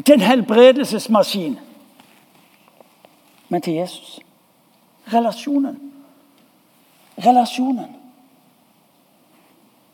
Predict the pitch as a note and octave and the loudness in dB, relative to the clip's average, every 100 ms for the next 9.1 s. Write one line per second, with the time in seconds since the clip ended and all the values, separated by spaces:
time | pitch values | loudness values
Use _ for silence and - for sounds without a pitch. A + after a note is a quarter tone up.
0 | _ _ _ _ _ _ - - - - | _ _ _ _ _ _ -16 -16 -12 0
1 | C#4 A#3+ - C#4 D4+ D4 C#4 - C#4+ B3+ | 2 2 2 2 2 0 -2 -4 0 2
2 | B3+ C4 A3 - - - - - _ _ | 4 2 2 -6 -20 -20 -20 -20 _ _
3 | _ - C4 - C4+ A#3 A#3 C4 C#4 - | _ -2 -2 2 4 6 6 4 0 -6
4 | - A#3+ B3 B3 A#3 B3+ - B3+ G3+ - | -2 2 2 2 0 0 -2 -2 -4 -6
5 | - - - _ _ _ _ _ _ _ | -14 -16 -20 _ _ _ _ _ _ _
6 | _ - - - G#3+ G#3 B3 A3+ G#3 A3+ | _ -20 -8 -2 4 6 4 0 -4 -4
7 | G#3+ A3 B3 - - _ _ G#3+ E3+ A3 | -4 -6 -8 -18 -20 _ _ -2 2 2
8 | A#3+ A#3 E3 F#3+ G#3+ - G#3 G#3+ - G#3 | 2 -2 -2 -4 -4 -4 -2 -2 -6 -10